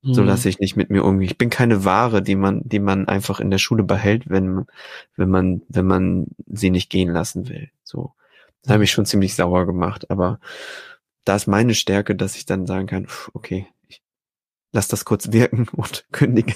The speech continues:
Speaker 1: nicht auf der Stelle. So,
Speaker 2: Mhm.
Speaker 1: ich habe immer noch Verantwortung für,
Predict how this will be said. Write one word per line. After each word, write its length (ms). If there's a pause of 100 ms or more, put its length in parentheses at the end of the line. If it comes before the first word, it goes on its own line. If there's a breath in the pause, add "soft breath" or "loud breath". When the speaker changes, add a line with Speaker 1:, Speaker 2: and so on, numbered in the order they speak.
Speaker 1:
nicht 280
auf 140
der 160
Stelle. 460 (460 loud breath)
So, 180
Speaker 2:
Mhm. 280
Speaker 1:
ich 160
habe 280
immer 200
noch 160
Verantwortung 800
für, 420